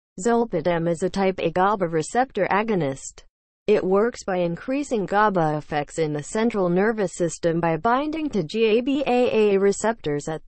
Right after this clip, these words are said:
the same location as benzodiazepines.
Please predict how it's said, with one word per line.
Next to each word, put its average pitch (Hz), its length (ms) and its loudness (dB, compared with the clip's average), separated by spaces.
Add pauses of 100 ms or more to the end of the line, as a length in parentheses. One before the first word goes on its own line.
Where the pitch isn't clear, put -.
(720)
the 202 100 2
same 254 420 0
location 220 600 2
as 170 180 0
benzodiazepines. 175 1600 0